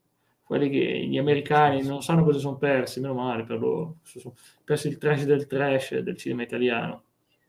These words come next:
Speaker 2: Mamma mia. Comunque, io avevo finito qua. Eh, niente, sul trash posso dire che in realtà bisogna stare attenti sempre a cosa, e prenderlo co-, con, ehm,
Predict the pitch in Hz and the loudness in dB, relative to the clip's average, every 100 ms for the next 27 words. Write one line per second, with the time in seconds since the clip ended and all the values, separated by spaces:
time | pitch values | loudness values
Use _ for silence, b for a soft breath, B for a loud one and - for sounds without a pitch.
0 | _ - 110 98 92 87 82 107 185 170 | _ -12 -8 -6 -8 -8 -10 -10 -2 -2
1 | 127 120 147 185 151 127 120 123 120 - | 6 8 10 10 10 10 10 6 2 -4
2 | 123 123 113 117 104 - _ _ _ _ | -6 -4 -4 0 0 -2 _ _ _ _
3 | _ _ 127 131 135 139 139 135 135 135 | _ _ 2 4 6 6 6 4 4 4
4 | 131 131 127 127 135 151 131 - 131 156 | 2 0 -4 -12 -6 -2 -2 -6 -6 0
5 | 196 208 - 151 147 147 147 175 175 139 | 2 2 -2 -4 -2 -2 0 0 2 2
6 | 139 135 131 131 131 127 127 123 - _ | 2 2 2 2 2 0 0 -4 -8 _
7 | _ _ _ _ _ - 143 147 151 185 | _ _ _ _ _ -4 2 2 4 2
8 | 160 135 131 139 143 147 156 147 135 131 | 4 2 4 2 2 0 2 4 2 0
9 | 160 165 165 156 - 135 131 131 139 147 | 0 2 2 0 0 -2 0 0 2 2
10 | 151 _ _ _ _ _ _ 135 165 - | 0 _ _ _ _ _ _ 0 0 2
11 | 139 139 143 151 139 127 120 120 117 117 | 4 4 2 2 2 2 2 -2 -4 -6
12 | 117 113 113 113 - - 139 143 151 156 | -6 -8 -8 -12 -16 -8 -8 0 2 4
13 | 160 156 151 - 127 123 - 131 135 135 | 4 4 2 -2 -4 -4 -2 0 0 -4
14 | 127 123 120 120 117 110 110 101 | -6 -6 -8 -8 -8 -12 -16 -20